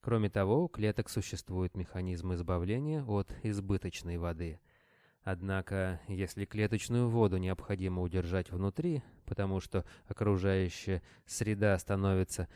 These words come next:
сравнительно сухой, мембрану клетки следует запечатать. Запасы холестерина в структуре мембраны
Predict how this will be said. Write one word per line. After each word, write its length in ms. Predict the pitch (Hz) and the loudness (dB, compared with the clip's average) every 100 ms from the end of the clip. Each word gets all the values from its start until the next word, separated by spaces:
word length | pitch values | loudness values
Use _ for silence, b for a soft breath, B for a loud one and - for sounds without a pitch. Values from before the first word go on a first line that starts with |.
| B | B
сравнительно 680 | - 113 104 95 95 95 101 | -4 2 2 2 0 0 -2
сухой, 520 | 98 156 - 98 90 80 | 0 -2 -2 0 0 0
мембрану 480 | 95 92 110 190 196 | -4 0 0 0 -2
клетки 380 | 147 160 - 165 | 0 0 0 -6
следует 480 | - 101 95 101 92 | 0 0 4 4 4
запечатать. 720 | 101 107 - 90 85 90 - _ _ _ _ _ _ _ - | -2 -2 -4 -6 -6 -10 -14 _ _ _ _ _ _ _ -8
Запасы 560 | 104 143 - 120 - | -4 -2 2 2 0
холестерина 720 | 87 107 98 - 101 98 92 | -4 -2 -2 -4 -2 0 0
в 60 | - | -4
структуре 480 | - 98 - 101 90 | -2 -2 2 2 2
мембраны 560 | 92 92 123 143 92 | 0 0 0 0 -2